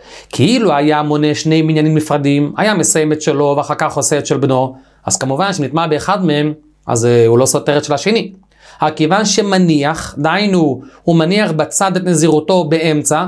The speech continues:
אז היא נשארת באוויר, ועכשיו הוא מונה את נזירות בנו, אבל הנזירות הראשונה גם באוויר,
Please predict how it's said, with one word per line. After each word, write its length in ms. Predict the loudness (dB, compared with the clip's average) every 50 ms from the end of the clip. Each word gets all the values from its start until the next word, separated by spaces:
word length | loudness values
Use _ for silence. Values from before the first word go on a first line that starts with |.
| -6 -10 -16 -20 _ _ _ _ -4
אז 400 | -2 0 0 0 0 -2 -2 0
היא 280 | 0 2 2 2 2
נשארת 500 | 0 0 0 0 2 2 2 2 0 0
באוויר, 500 | 0 0 0 0 0 0 0 0 0 -2 -4 -12 _ _ _ _ _ -20 -16 -4 -2
ועכשיו 360 | 0 0 0 0 -2 0 0
הוא 100 | 0 0
מונה 260 | 0 0 0 0 0
את 100 | 0 0
נזירות 360 | -2 0 2 2 2 2 0
בנו, 240 | 0 2 2 2 2
אבל 180 | 2 0 0 0
הנזירות 400 | 0 0 2 2 2 2 0 -2
הראשונה 360 | -4 -2 -2 -2 -2 -2 -2
גם 240 | -2 -2 -2 0 0
באוויר, 460 | 0 0 0 0 0 -2 -2 -2